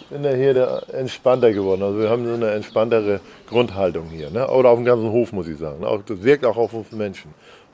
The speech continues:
Das gehört zusammen, das ist gut. Wenn ich jetzt, ich habe ja leider schon mehr Bürojob <laughs> hier auf dem Hof,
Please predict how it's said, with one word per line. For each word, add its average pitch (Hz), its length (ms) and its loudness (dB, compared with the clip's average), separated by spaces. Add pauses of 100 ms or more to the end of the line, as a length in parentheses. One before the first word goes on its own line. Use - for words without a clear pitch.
(120)
Das 113 160 -4
gehört 117 240 0
zusammen, 107 320 2
das 85 160 -4
ist - 160 -14
gut. 117 260 -4 (240)
Wenn 131 160 -2
ich 143 120 -2
jetzt, 139 260 0 (400)
ich 131 160 -6
habe 139 160 2
ja 139 60 2
leider 139 360 4
schon 139 220 -6
mehr 139 180 4
Bürojob 139 580 4
<laughs> - 0 -
hier - 260 4
auf 175 100 2
dem 131 80 -10
Hof, 185 260 6